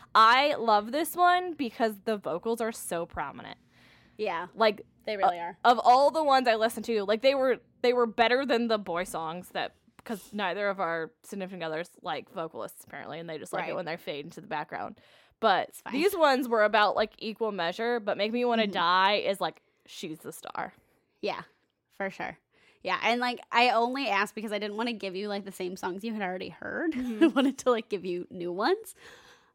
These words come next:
Speaker 2: Um, but yeah, I'm glad that you like them. I mean, obviously you like them from the <laughs> first two because that's what made us do this episode.
Speaker 1: I did.
Speaker 2: But I'm glad that you like them.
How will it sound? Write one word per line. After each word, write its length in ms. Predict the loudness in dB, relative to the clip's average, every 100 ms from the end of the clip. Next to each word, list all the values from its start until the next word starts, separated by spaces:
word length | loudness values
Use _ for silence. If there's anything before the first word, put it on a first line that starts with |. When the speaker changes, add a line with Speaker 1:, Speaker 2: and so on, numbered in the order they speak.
| -14
Speaker 2:
Um, 380 | -12 -12 -18 -20 _
but 140 | -6
yeah, 100 | -6 -6
I'm 160 | -8
glad 380 | -2 0 0 -2
that 120 | -6
you 400 | -6 -8 -8 -10 -14 _
like 160 | -10 -8
them. 140 | -6
I 20 |
mean, 140 | -4 -4
obviously 380 | -6 -8 -10 -10
you 80 |
like 180 | -8 -10
them 140 | -10 -6
from 180 | -4
the 80 | -4
<laughs> 80 | 0
first 280 | 0 0 2
two 180 | 4 4
because 300 | 4 2 2
that's 260 | 0 -2
what 160 | -6 -6
made 180 | -6 -4
us 280 | -6 -10 -14 -12
do 160 | -6
this 160 | -4 -4
episode. 440 | -8 -6 -2 0 4 2 2 _ _ _ _ _ -10
Speaker 1:
I 80 |
did. 120 | -10 -12 -16 -20 -20 -20 _ _ _ _ -8
Speaker 2:
But 180 | -8 -6
I'm 360 | -6 -6 -10 -12 -12
glad 400 | -6 0 0 -2
that 120 | -4
you 160 | -2 -2
like 280 | -2 -6 -10
them. 500 | -10 -8 -8 -8 -10